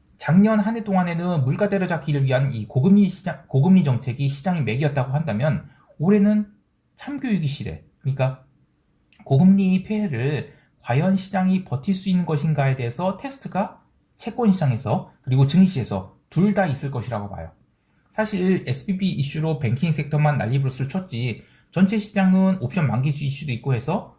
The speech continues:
뭐 하락을 한 게 없어요. 이번 옵션 만기주만 지나고 나면 저는 시장이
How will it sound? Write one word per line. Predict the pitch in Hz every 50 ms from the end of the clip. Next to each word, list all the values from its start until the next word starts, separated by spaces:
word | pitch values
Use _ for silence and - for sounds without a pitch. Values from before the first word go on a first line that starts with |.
| _
뭐 | - 190 190
하락을 | - - 269 269 269
한 | 240 240
게 | - -
없어요. | - - - 107 101 151 185 139 135 - - - _ _ _ _ _ _ _ _
이번 | - 156 151 190 208 214
옵션 | - - 208 - 196 170
만기주만 | 135 117 123 143 135 139 143 143 135
지나고 | - 135 131 131 135
나면 | 127 - 92 107 156 170 - - - - _ _ _
저는 | - 117 123 123 127 127
시장이 | 131 - - 151 131 127 147 190 214 220 208 -